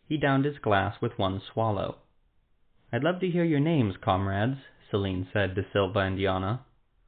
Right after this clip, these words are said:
"Yana and Silva," the sorceress said. "And, as you said, comrade, the king sent us here to provide relief."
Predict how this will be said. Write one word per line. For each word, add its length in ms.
"Yana 340
and 220
Silva," 480
the 160
sorceress 540
said. 280
"And, 460
as 160
you 80
said, 280
comrade, 500
the 80
king 400
sent 180
us 120
here 180
to 80
provide 420
relief." 540